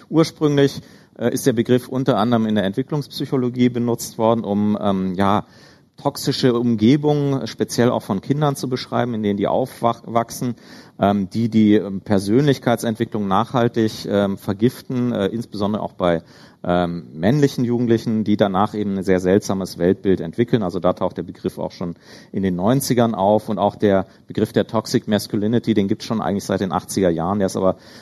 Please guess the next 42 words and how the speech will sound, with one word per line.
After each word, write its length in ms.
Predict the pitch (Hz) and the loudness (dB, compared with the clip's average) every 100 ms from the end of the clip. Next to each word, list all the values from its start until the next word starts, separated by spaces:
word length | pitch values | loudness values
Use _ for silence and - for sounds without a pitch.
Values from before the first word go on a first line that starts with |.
| - | -12
äh, 140 | 98 95 | -2 0
in 180 | 104 | 2
den 120 | 104 95 | 2 2
letzten 320 | 98 - 101 | 0 -2 -4
Jahren 220 | 90 98 | -2 0
hat 140 | 107 | 0
er 120 | 98 82 | 0 0
eben 180 | 95 | -2
eine 120 | 92 87 | -4 -2
Renaissance 580 | 92 85 - 87 90 | -2 -4 -6 -8 -8
gehabt. 360 | - - - _ _ _ _ - - - _ - | -12 -20 -20 _ _ _ _ -20 -20 -20 _ -4
Ähm, 520 | 110 113 120 123 135 _ - | 0 2 4 2 -2 _ -20
diese 380 | 131 143 165 156 | -6 0 2 2
Formen 300 | 147 143 135 | 2 2 2
sind 200 | 151 - | 2 0
auch 160 | 135 | -4
tatsächlich, 520 | - - 147 160 160 120 | 0 0 2 0 0 0
und 60 | |
da 100 | 120 | 0
bin 160 | 120 127 | 0 -2
ich 100 | 123 | 2
wieder 140 | 123 | 2
bei 140 | 113 107 | 2 0
meinem 200 | 101 92 | 0 2
Gaming-Bereich, 720 | 90 139 151 143 131 139 143 | 2 2 0 -2 -2 0 0
sind 180 | 127 117 | -4 -6
auch 100 | 104 | -2
tatsächlich 400 | 107 - 110 104 | -2 -2 -4 0
beim 160 | 98 | 0
Gaming 340 | 90 92 139 127 | 2 2 2 0
untersucht 540 | 107 101 98 135 - | 2 0 0 -6 -4
worden. 180 | 156 143 | -2 0
Da 60 | 120 | 0
haben 80 | |
wir 140 | 120 104 | 2 0
eben 140 | 101 | 0
festgestellt, 560 | - 113 - - 113 104 | -4 -6 -6 -2 0 0
dass 140 | 107 | -2
da 100 | 113 | 0
im 240 | 117 113 107 | 0 -2 0
Besonderen 680 | 87 90 160 165 98 98 | 0 0 0 0 0 0
eben, 300 | 78 92 95 | 2 0 0